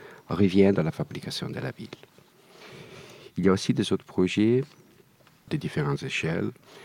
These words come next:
où, euh, nous avons travaillé en hybridation avec, euh, des autres partenaires. Il y en a un, un projet qui se trouve en Italie, à Ferrara.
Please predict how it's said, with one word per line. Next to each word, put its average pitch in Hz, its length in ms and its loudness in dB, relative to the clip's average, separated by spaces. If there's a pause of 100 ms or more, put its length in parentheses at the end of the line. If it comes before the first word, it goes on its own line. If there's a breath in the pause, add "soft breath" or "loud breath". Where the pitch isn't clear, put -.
(280 loud breath)
où, 120 380 6
euh, 87 380 0
nous 85 240 0
avons 95 300 6
travaillé 85 540 0
en 90 60 6
hybridation 90 840 4 (120)
avec, 147 440 -6
euh, 131 220 -6 (520)
des - 240 -6
autres - 360 -12 (240)
partenaires. 143 540 -2 (520 loud breath)
Il 78 180 -2
y 78 60 4
en 151 100 0
a - 40 -2
un, 95 240 2 (240)
un 80 160 -2
projet - 420 -2
qui - 140 -14
se - 100 -10
trouve - 280 -10
en - 80 -2
Italie, 85 500 -4 (100)
à 73 80 -10
Ferrara. 95 540 -2